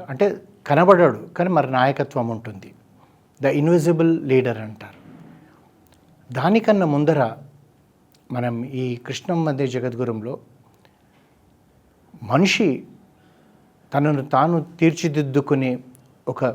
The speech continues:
దారి అని చెప్పుకుంటున్నాం. అయితే తనను తాను ఎలా తీర్చిదిద్దుకుంటాడండి,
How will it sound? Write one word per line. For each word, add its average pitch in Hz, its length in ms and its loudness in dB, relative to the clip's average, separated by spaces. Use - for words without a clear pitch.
దారి 143 280 4
అని 160 120 0
చెప్పుకుంటున్నాం. 113 540 -8
అయితే 175 260 0
తనను 180 340 2
తాను 180 240 4
ఎలా 190 120 6
తీర్చిదిద్దుకుంటాడండి, 156 1040 0